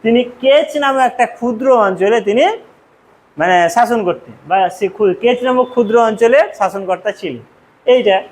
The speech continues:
এরপরে আমরা যেটা যাব, সেটা হচ্ছে গিয়ে, ইয়ে, তোমার সিংহাসন লাভ। কার সিংহাসন লাভ? তৈমুর লংয়ের।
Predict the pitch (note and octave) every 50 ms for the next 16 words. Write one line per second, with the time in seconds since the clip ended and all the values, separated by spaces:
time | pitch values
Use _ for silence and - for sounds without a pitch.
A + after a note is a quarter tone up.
0 | - - - - - - G#3 B3 C#4 D#4 E4+ C#4+ C#4+ D4 C#4+ C#4 C4+ C4 B3 B3
1 | A#3 G#3+ G#3+ F#3+ F#3+ F3 D#3+ D3+ D#3 F#3+ C4 D4 C#4 - A3+ G#3 A3 G#3 G3+ G3+
2 | G3+ - A3+ G#3 G3+ A#3 B3+ C#4 D#4 E4+ F4+ - - - _ _ _ _ _ _
3 | _ _ _ _ _ _ _ _ _ _ _ _ _ _ _ _ _ _ _ _
4 | _ _ - - - - - - - - - - - - G#3 G3+ G3+ G#3 G#3 G3+
5 | F#3+ F#3 F3 F3+ F#3+ F#3+ F#3+ F#3 F3+ E3+ D#3 C#3+ D3 D3 - - C#4+ D4+ D#4 D#4
6 | D4 C#4+ D4 C#4 D4 D4 B3 A3+ G3 E3+ C3 A2 G#2 - - - - - - _
7 | _ _ _ - F#3+ G3+ A3+ B3+ C4 C4 C#4 C4+ C4 C4 C4 - - C4 B3 A#3+
8 | A#3+ A#3+ C4+ - - - _ _ _ _ _ _ _ _ _ - _ _ _ _
9 | _ _ _ _ _ _ - C4+ C#4+ D4+ D#4+ D#4+ D#4 D4+ C#4+ C4 A#3+ G#3+ F3 D3
10 | B2+ A2 G#2